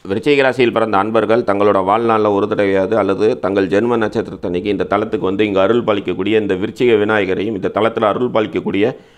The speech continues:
ஐராவதேஸ்வரரையும் வழிபாடு செய்யும் பொழுது விருச்சிக ராசிக்காரர்களோட வாழ்க்கை வந்து மேன்மை பெறும். அதே மாதிரி விருச்சிக ராசிக்காரர்களுக்கு வந்து ஜாதகத்துல சந்திரன் வந்து நீசமாக வந்து காணப்படுவாரு.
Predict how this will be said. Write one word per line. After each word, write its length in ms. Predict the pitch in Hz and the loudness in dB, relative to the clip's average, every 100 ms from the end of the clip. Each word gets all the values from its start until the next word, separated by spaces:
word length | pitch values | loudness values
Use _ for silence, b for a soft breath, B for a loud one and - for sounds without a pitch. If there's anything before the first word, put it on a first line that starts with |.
| B - | B 0
ஐராவதேஸ்வரரையும் 920 | 113 139 131 117 110 110 104 104 110 | 2 4 4 4 2 2 0 2 2
வழிபாடு 420 | 95 113 117 110 | 2 2 2 -2
செய்யும் 220 | 104 98 98 | -2 -2 0
பொழுது 180 | 110 | 0
விருச்சிக 420 | 107 110 113 127 117 | 0 -2 -2 0 0
ராசிக்காரர்களோட 720 | 110 98 98 95 90 90 90 | 0 0 0 0 0 0 0
வாழ்க்கை 340 | 101 107 104 | 0 0 -2
வந்து 400 | 92 98 139 156 B B B | -4 -2 -4 -4 B B B
மேன்மை 360 | - 110 117 113 | -6 -2 2 2
பெறும். 200 | 98 120 | 2 0
அதே 200 | 101 113 | 2 2
மாதிரி 280 | 117 113 107 | 2 0 -2
விருச்சிக 240 | 107 123 | -2 0
ராசிக்காரர்களுக்கு 680 | 120 113 101 98 95 92 92 | 0 0 0 0 0 -2 -2
வந்து 80 | 113 | -2
ஜாதகத்துல 540 | 101 104 113 101 98 | 0 0 2 0 -2
சந்திரன் 480 | 110 - 104 117 113 | -6 -4 -2 0 -2
வந்து 240 | 98 98 98 | -2 -4 -4
நீசமாக 460 | 101 107 104 98 | -4 -4 -4 -2
வந்து 180 | 90 90 | -2 -4
காணப்படுவாரு. 640 | 90 92 82 87 82 113 | -4 -4 -4 -4 -2 -4